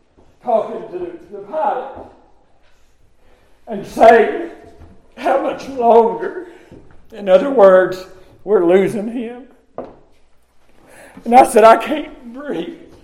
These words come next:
And they said, "I know." "How much longer?" I realized at that moment I was dying.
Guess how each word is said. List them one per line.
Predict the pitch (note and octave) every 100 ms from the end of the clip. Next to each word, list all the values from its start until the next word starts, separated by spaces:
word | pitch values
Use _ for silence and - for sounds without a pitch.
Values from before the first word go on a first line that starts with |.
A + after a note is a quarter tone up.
| - - _ _
And | C#4+
they | A#3+ A#3
said, | G3+
"I | - C4
know." | - C4 - - - - - - - - - - -
"How | A#3 F4+ G4 F#4+
much | E4+ - - D4 C4
longer?" | A3 C#4 F4 C4 - - - _ _ _ _ _ _ _ - - - - - - - -
I | B3 -
realized | G#3 G#3+ G3+ G3+ G3
at | B3
that | A3+ A#3 -
moment | G#3+ - E3+ - - - _ _ - - - - - - - - - - - - - - - - - -
I | D3
was | E3+ D3
dying. | F#3 B3 F3 F3+